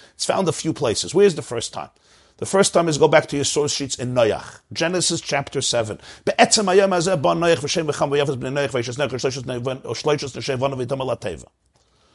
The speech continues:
On this very exact day, on this self-same day, again, Be'etzem hayom hazeh, Noach and his three children, and his wife, and his three daughters-in-law come into the ark.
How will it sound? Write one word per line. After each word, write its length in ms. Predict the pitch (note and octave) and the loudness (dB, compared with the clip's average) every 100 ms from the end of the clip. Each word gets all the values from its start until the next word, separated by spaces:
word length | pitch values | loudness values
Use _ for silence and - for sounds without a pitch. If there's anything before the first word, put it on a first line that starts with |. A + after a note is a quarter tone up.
| _ F3+ | _ 4
On 160 | F#3 | 6
this 240 | A#3 G3+ - | 4 4 2
very 600 | B2 C#3+ A3+ A#3+ A3+ - | -2 4 6 6 2 -2
exact 640 | F#3 D3 D3 F3 E3 - D3 | -2 -2 0 0 0 -2 -4
day, 240 | C#3+ G2 - _ _ _ _ _ - | -2 -2 -6 _ _ _ _ _ 0
on 160 | D#3 E3 | 2 4
this 180 | A3+ | 2
self-same 960 | - - - G3 A#3 - - G3+ G#3 F#3+ | 2 2 4 8 6 6 2 0 0 0
day, 200 | D3+ A2 | 0 2
again, 240 | G#2 A#2 G#2 | 0 0 -2
Be'etzem 400 | - - G3 F3 | 0 0 0 -2
hayom 240 | D#3+ C#3+ | -4 -4
hazeh, 320 | B2 G#2+ E2+ - _ _ | -4 -4 -8 -12 _ _
Noach 420 | A#2 F#3+ F#3 - - | 4 6 8 6 0
and 180 | C#3 A2+ | -6 -4
his 160 | A2+ - | -4 -4
three 220 | D#3 E3+ | -4 -2
children, 560 | - D3+ A#2 C3+ C3 - _ _ _ _ _ _ _ _ _ | 2 2 0 -2 -6 -12 _ _ _ _ _ _ _ _ _
and 160 | C3 B2+ | 0 2
his 180 | C#3 A#2 | 2 6
wife, 520 | A#2+ G#2+ - - - _ _ _ _ _ | 6 6 0 -12 -16 _ _ _ _ _
and 160 | A#2+ C#3 | 2 4
his 140 | B2 | 2
three 160 | C#3 C#3 | 0 2
daughters-in-law 720 | B2 A2 G#2 A2+ G#2 G2+ - - _ | 4 4 4 2 -2 -4 -6 -16 _
come 240 | - C#3+ A#2 | 0 2 2
into 280 | A#2 G#2 G#2 | -2 -4 -4
the 120 | F#2 | -6
ark. 520 | F2+ F#2 - - - | -6 -8 -10 -18 -20